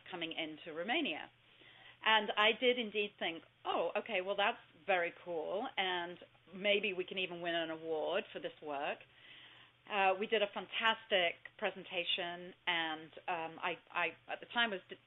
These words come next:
dating a Romanian rock star, and I got him involved in coming up with a pitch. I think I got them to come into the conference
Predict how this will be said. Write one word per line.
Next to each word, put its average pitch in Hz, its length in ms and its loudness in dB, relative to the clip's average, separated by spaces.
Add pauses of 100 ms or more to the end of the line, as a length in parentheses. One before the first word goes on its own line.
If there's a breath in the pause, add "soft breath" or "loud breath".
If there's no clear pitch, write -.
(100)
dating 175 360 0
a - 20 -4
Romanian 165 500 -2
rock 214 180 2 (100)
star, 165 440 0
and 170 140 -2
I 175 80 -2
got 175 160 -2
him 214 260 0
involved 170 720 0
in 170 320 -4 (640 loud breath)
coming 226 220 4
up 196 80 2
with 190 100 0
a 180 40 -4
pitch. 220 540 4
I 208 60 -2
think 196 160 -4
I 180 60 2
got 185 180 -2
them 180 160 -8
to - 60 -14 (100)
come 196 100 -4
into 180 220 -8
the 175 80 -4
conference 202 400 -6